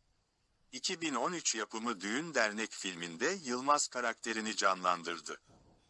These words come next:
İki bin on dört yılında Başlayan Kardeş Payı dizisinde ise Hilmi karakterini canlandırdı ve Düğün Dernek iki filminde de rol almıştır.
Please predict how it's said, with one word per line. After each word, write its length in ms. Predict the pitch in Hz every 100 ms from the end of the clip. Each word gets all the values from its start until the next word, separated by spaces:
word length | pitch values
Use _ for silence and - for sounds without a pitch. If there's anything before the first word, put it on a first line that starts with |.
| -
İki 300 | 127 196 165
bin 120 | 151
on 280 | 117 139 139
dört 260 | 143 -
yılında 480 | 143 110 95 98 90
Başlayan 580 | 92 92 - 117 110 107
Kardeş 520 | - 98 92 110 -
Payı 340 | - 117 143 117
dizisinde 680 | 107 104 - 101 92 104 110
ise 340 | 107 165 175
Hilmi 280 | 147 107 98
karakterini 720 | - 95 92 - 104 98 98
canlandırdı 840 | 95 92 90 92 90 95 87 151 143
ve 180 | 123
Düğün 340 | 85 104 156 135
Dernek 420 | 101 95 143 -
iki 200 | 170 185
filminde 600 | - 147 127 123 135 123
de 100 | 123
rol 200 | 110 104
almıştır. 760 | 92 85 85 - - 82 -